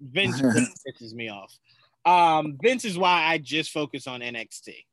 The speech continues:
Speaker 1: <laughs> Like,
Speaker 2: That's
Speaker 1: Triple
Speaker 2: all
Speaker 1: H
Speaker 2: I
Speaker 1: knows what he's doing. That's all I can, that's all I have time for.
Speaker 2: Pay-per-views and N X T is only W W E. Oh, and sometimes I watch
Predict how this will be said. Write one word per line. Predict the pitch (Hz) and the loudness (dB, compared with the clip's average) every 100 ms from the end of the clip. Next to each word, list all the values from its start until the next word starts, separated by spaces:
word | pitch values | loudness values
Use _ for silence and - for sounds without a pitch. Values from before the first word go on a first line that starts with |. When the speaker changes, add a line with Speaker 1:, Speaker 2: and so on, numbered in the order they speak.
| - - 571 587 554 - | -16 -12 -10 -10 -4 -2
Speaker 1:
<laughs> | - 254 | 2 2
Like, | 208 208 - 185 - 165 - _ _ _ | 4 0 0 -4 -4 -8 -10 _ _ _
Speaker 2:
That's | - 131 262 | -2 0 0
Speaker 1:
Triple | 262 160 | 2 4
Speaker 2:
all | - | 4
Speaker 1:
H | 175 - | 2 -2
Speaker 2:
I | |
Speaker 1:
knows | 185 170 | -4 -2
what | 160 | -2
he's | 156 139 | -2 -2
doing. | 147 143 139 | -4 -4 -4
That's | 135 139 | -6 -4
all | 151 147 | -2 0
I | 139 | -2
can, | - 123 | -4 -8
that's | 131 | -6
all | 143 139 | -6 -6
I | 131 | -6
have | 120 | -8
time | 117 104 101 _ | -10 -14 -16 _
for. | - 82 | -20 -6
Speaker 2:
Pay-per-views | 135 156 165 160 165 170 156 | -2 -2 -2 0 2 2 2
and | 147 | 0
N | 135 127 | 0 0
X | 127 - | -4 -8
T | 113 95 85 | -6 -4 -4
is | 113 | -2
only | 101 104 | 0 0
W | 101 98 98 95 | 0 -2 -2 -4
W | 98 95 | -2 -4
E. | 95 87 | -4 0
Oh, | 156 | 2
and | 156 151 | 2 0
sometimes | 160 - 139 | -2 0 2
I | 120 | 2
watch | 110 95 - | 0 -4 -8